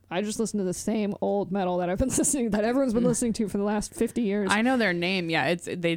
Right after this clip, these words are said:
Speaker 2: used to be on Warped Tour. Like,
Speaker 1: Yeah.
Speaker 2: they've come a long way 'cause they have huge,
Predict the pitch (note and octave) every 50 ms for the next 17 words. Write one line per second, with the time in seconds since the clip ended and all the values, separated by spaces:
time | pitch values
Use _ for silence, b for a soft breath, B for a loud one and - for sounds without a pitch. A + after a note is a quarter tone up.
0 | E3+ D#3+ E3+ F#3 F3 - - - E3+ D#3+ D3+ D3+ D#3 F3 E3 D#3+ D3 D#3+ E3+ G3
1 | - - - - - - - - - - - - - - - - - G3+ F#3 D#3
2 | - F#3+ F3+ F3 E3 - C4+ D4 C#4+ A#3 F#3+ F3 D#3+ D3+ E3 F3 G#3+ A#3 F#3+ C#3+
3 | - - - F#3+ E3 E3 E3 E3+ G3 G3+ F3+ - - - A#3+ A#3+ A#3 G#3+ F#3+ F3+
4 | E3+ D#3+ - - -